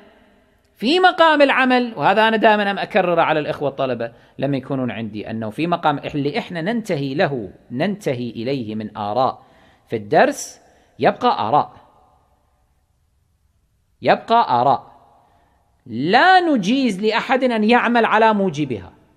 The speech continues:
صار واضح؟ لا نجيز.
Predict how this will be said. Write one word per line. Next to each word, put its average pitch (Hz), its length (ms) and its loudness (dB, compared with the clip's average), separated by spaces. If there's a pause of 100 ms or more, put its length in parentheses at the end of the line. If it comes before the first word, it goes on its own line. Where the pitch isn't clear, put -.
(640)
صار 123 240 -2
واضح؟ 190 480 0 (220)
لا 196 260 2
نجيز. 165 580 -2